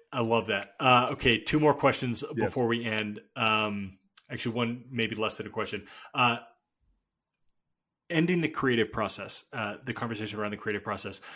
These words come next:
Speaker 1: Um, two, as people are thinking through this, what is the one, 'cause you gave the three C's, so I'm not gonna let you do the three C's. What is the, the best piece of advice you would give surrounding the creative process to the pastor listening that's trying to figure out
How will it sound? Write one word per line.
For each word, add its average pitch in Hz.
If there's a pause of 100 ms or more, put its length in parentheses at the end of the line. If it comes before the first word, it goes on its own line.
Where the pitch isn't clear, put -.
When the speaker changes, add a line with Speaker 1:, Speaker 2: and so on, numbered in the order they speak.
(200)
Speaker 1:
Um, 120 (200)
two, 156
as 139
people -
are 135
thinking 120
through 120
this, 113
what 143
is 127 (180)
the 123
one, 117
'cause 117
you 139
gave 135
the 113
three 127
C's, 104
so 120
I'm 110
not 117
gonna 127
let 123
you 139
do 131
the 131
three 127
C's. 110 (420)
What 156 (420)
is 147 (420)
the, 156
the 127
best -
piece 143
of 113
advice 110
you 117
would 107
give 110
surrounding 135
the 120
creative 113
process 110
to -
the -
pastor 107
listening 101 (240)
that's 127
trying 123
to 110
figure 107
out 104